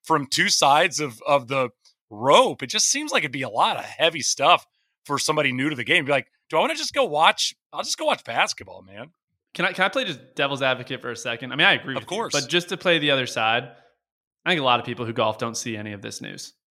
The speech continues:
Speaker 1: Okay.
Speaker 2: And, uh,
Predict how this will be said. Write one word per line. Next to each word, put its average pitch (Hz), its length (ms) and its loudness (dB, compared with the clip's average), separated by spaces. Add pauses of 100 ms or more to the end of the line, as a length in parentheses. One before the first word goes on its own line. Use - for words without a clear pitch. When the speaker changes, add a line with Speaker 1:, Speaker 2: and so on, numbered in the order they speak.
(600)
Speaker 1:
Okay. 127 180 -4
Speaker 2:
And, 139 280 2 (800)
uh, 139 300 4